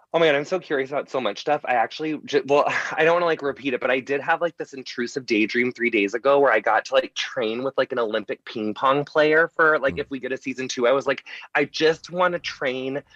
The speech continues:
Speaker 1: like an Olympic ping pong. Like, can I do it? Can I have a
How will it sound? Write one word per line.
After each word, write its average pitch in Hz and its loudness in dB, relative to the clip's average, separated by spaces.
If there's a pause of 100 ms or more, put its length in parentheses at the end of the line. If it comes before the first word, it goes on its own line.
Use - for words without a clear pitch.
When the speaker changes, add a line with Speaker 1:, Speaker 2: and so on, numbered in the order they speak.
(100)
Speaker 1:
like 131 0
an 123 0
Olympic 117 0
ping 123 -6
pong. 110 -6
Like, 127 0
can 170 0
I 170 4
do 127 -2
it? 147 4 (220)
Can 170 0
I 151 4
have 143 -2
a 147 -10